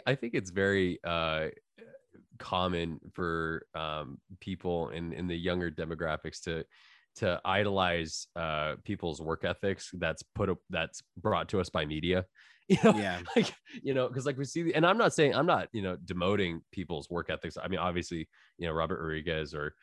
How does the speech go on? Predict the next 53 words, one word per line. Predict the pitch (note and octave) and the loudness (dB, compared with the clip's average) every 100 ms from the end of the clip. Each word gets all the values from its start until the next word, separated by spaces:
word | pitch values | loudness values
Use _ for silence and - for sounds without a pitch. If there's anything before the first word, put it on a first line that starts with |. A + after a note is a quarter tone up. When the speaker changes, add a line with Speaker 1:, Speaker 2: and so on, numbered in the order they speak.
| _ - | _ -2
Speaker 1:
Guillermo | F#2 E2+ | 0 0
del | E2 | -2
Toro | - F2 E2 D#2 E2 D#2+ | -2 -2 0 0 0 0
or, | D2+ D2 - _ | -2 -6 -12 _
you | D#2+ F2 | -4 -2
know, | D#2+ | -2
even, | F#2+ F2+ - | -2 -4 -4
you | F2 | -4
know, | D#2+ C#2+ - | -4 -4 -4
uh, | D#2+ | -4
Quentin | - D#2+ D#2+ | -4 -6 -2
Tarantino, | D2+ C#2+ G2 F#2 | -4 -2 -2 0
you | A2 | -2
know, | |
all | G#2+ B2 | 2 2
these | A#2 | 2
different | G#2 F2+ | -2 -6
people | G#2 F#2 | -4 0
out | F2 | 2
Speaker 2:
Those | E3+ | 4
Speaker 1:
there | F#2+ | 6
Speaker 2:
little | B2 A#2 A2 | 4 4 2
Speaker 1:
in | A2+ A2+ | 2 2
Speaker 2:
names, | A2 | 0
Speaker 1:
film. | A2 G2+ | 0 0
Speaker 2:
yeah, | |
those | G2 - - - | -4 -6 -8 2
Speaker 1:
Yeah, | D#4 G3+ | 6 8
yeah, | G#3+ F#3 | 10 8
those, | G#3 B2+ | 6 2
you | A#2+ F3 | 2 2
know, | A2 | 2
the | C3 | 4
little | C#3+ C3+ | 4 6
Speaker 2:
indie | B2+ | 6
Speaker 1:
people. | A#2 A2+ | 4 2
Speaker 2:
filmmakers. | A2 A#2+ A2+ - | 2 2 0 0
<laughs> | G#2+ E3+ - | 0 2 4
Speaker 1:
Yeah, | D4 G#2 F2 | 6 6 4
they're, | A2 D3+ | 4 2
they're | A#3 F3 | 4 2
just | A2+ - | 2 -4
getting | E2+ | -6
started. | - E2+ F2 - | 0 2 2 4
Um, | D3+ D3 D3 - - D3 - | 6 6 4 -2 -12 -12 2
it, | F3+ E3+ | 4 4
it's | D#3+ C#3 | 2 4
Speaker 2:
<laughs> | D#3 - | 2 4
Speaker 1:
like, | G3 - - - - - | 2 0 -10 -20 -20 -4
I | C#3 | -4
feel | E3 A3 | -2 -6
like | C4 F#3+ - | -4 -6 -8
their, | C#3 D#3 D3 C3+ - | -2 0 2 0 -4